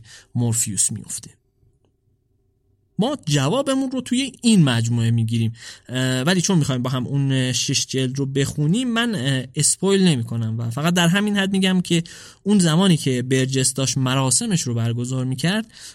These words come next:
اه، مورفیوس در حال برگشت از یه مأموریت سخت و طولانی بود و به همین خاطر ضعیف شده بود. حالا اینکه چه مأموریتی بوده و چه هدفی داشته رو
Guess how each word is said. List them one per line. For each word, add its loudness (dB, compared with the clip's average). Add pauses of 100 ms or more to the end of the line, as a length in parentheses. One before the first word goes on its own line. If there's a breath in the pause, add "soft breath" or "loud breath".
اه، -2
مورفیوس 2
در -2
حال 2
برگشت 0
از -4
یه 0
مأموریت -2
سخت -2
و -2
طولانی -4
بود -6 (340 loud breath)
و -2
به -4
همین 2
خاطر 2
ضعیف 0
شده -8
بود. -20 (720)
حالا 0
اینکه 0
چه -2
مأموریتی 0
بوده -6
و -2
چه 0
هدفی -2
داشته -6
رو 0